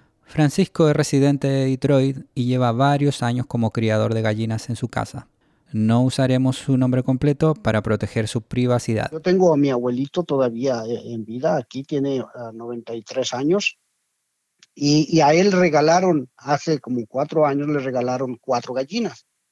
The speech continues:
Speaker 2: y las tenía en su, en su yarda. Y como se vino el invierno, este, como él ya está mayor, pues era muy difícil para él salir a darles de comer y atenderlas en el tiempo de la nieve. Entonces yo me las traje a mi casa,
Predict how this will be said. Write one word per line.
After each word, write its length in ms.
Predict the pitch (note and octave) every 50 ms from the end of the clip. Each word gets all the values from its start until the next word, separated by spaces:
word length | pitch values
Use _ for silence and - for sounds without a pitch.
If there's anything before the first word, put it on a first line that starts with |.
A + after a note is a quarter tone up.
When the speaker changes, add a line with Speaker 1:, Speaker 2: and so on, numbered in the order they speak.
| _ _ _ _ _
Speaker 2:
y 100 | - D3+
las 220 | D3+ C#3 B2+ - -
tenía 340 | C#3 C3+ C3+ C#3 C#3 C3+
en 120 | C3+ B2+ A#2+
su, 360 | - - B2+ B2 A2+ - - _ _ -
en 100 | C3+ B2+
su 200 | - - C3 B2
yarda. 460 | B2+ F3 G#3 A#3 G3+ D#3 C#3+ B2+ - _ _ _ _ _ _ _ _ _ _ _ _ _ _ _ _ _ _ _
Y 540 | - C3+ C#3+ C#3+ D3 D3 D3 D3 - - - _ -
como 240 | - D3 D3 C#3+
se 140 | C3 - C3+
vino 340 | C3+ D3+ E3+ F3+ F#3 F3+ E3+
el 160 | E3 D3+ C#3+
invierno, 680 | C#3 C3+ C3 B2+ D3+ F3+ G#3+ A3 F#3 E3 D3 C#3 C3+ - _ _ _ _ _ _ _
este, 560 | - C3 B2 - - _ - C3 A#2+ C3 C3
como 240 | - - A#2 B2+ C#3+
él 80 | D#3 D#3+
ya 80 | E3+
está 200 | D#3+ - - E3
mayor, 480 | D#3 D#3 D3 C#3+ D3 E3+ F#3 F3+ E3 C#3+
pues 220 | - B2 A2+ -
era 100 | D3 D3
muy 200 | C#3 D3 D3+ D3+
difícil 480 | C#3 C3+ A#2+ - D3+ D3+ - - C3 A#2+
para 260 | - A#2+ A#2 A2+ A2
él 340 | A#2 C3 D#3 E3+ D3+ C#3 B2 -
salir 320 | - B2 A#2 B2+ C#3 C#3
a 80 | C3 B2
darles 280 | B2+ C3+ C3+ C#3 B2+
de 80 | A#2+ B2
comer 320 | - - G#2+ B2 C3 C#3
y 100 | C#3 C3+
atenderlas 720 | C3 A#2+ - B2+ B2 C3+ D#3 G3+ G#3 F#3+ D#3+ B2+ B2+ - - - -
en 160 | C3 B2 A#2+
el 120 | A2+ G#2+
tiempo 320 | - A#2+ A#2+ A2+ G#2+ - A2+
de 120 | A2+ A2+
la 100 | A2 A#2+
nieve. 380 | C3+ D#3 F#3 G3 F#3 E3 D#3 - _ _ _ _ _ _ _ _ _ _ _
Entonces 460 | - C#3 C3 - D#3 C#3 B2+ C#3+ C3+
yo 100 | B2+ C#3+
me 100 | D3 D3
las 220 | C#3 B2+ A#2 - -
traje 380 | - C#3 C#3 D3 - - D3
a 80 | C#3 B2+
mi 120 | C3 C3
casa, 440 | A#2+ - D#3 C#3+ C3 - D#3 E3+ -